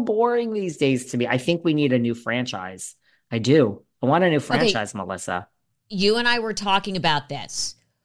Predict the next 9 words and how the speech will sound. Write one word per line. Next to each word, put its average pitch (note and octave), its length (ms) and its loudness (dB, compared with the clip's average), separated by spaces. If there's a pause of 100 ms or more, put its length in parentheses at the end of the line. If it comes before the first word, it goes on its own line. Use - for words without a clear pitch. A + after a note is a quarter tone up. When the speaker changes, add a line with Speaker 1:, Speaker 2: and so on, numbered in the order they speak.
(180)
Speaker 2:
Where E3 960 -2
do G#3+ 160 -8
you G3 180 -4
think F#3 300 -4
the F#3 80 -4
new E3+ 220 -2
franchise D3 880 -6
should C#3+ 420 -4
be? C#3 280 -8